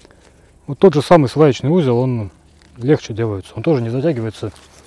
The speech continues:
если его в правильную сторону затянуть, то что вот мы легко поставили сюда руку, сразу зафиксировали это место, чтобы было место, чтобы вытягивать.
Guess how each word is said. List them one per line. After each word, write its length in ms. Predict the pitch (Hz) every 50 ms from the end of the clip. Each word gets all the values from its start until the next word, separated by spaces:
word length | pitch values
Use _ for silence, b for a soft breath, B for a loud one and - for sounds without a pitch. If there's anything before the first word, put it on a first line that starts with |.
| _ _
если 180 | - 120 - -
его 80 | 120 107
в 60 | -
правильную 460 | - 147 131 113 104 101 98 98 92 - - -
сторону 320 | - 165 143 113 107 101 101
затянуть, 400 | 95 - - 131 147 156 147 -
то 200 | - 110 104 - B B B B B B B B B B B
что 160 | - - 120
вот 140 | 110 - -
мы 80 | 120
легко 240 | 120 127 - - 143
поставили 440 | 120 - 117 104 - 135 113 104 98
сюда 360 | - - 131 117 117 107 95 - _ _ _ _ _ _ _ _ _ _ _ -
руку, 320 | 131 143 180 - - 120
сразу 400 | - - 120 123 113 101 101 101
зафиксировали 560 | 101 - - - - - 165 139 120 110 107
это 160 | 107 - -
место, 340 | 120 117 104 - - 110 98 - _ b b b b b b b b b b -
чтобы 200 | - - 123 113
было 300 | 104 120 113 104 101 98 - _ _ _ _ _ _ _ _ _ _ _ _ -
место, 300 | 131 131 135 113 - -
чтобы 200 | - 127 107 113
вытягивать. 480 | 117 - 147 120 104 101 98 95 -